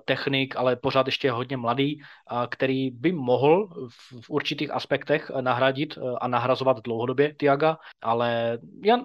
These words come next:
ani, ani tak moc nevím, co tomu, co tomu Liverpoolu tam chybí, takže pro mě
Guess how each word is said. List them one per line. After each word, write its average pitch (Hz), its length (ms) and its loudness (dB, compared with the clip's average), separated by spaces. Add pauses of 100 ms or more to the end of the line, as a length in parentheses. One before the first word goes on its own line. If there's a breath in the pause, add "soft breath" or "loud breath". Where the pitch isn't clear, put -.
(140)
ani, 233 260 0
ani 208 160 2
tak 202 140 2
moc 202 140 0
nevím, 156 300 2
co 143 100 -6
tomu, 139 220 0
co 147 160 -2
tomu 151 180 0
Liverpoolu 147 400 -2
tam 147 140 0
chybí, 147 360 -4 (340 loud breath)
takže 131 360 0 (220)
pro 143 140 2
mě 139 480 2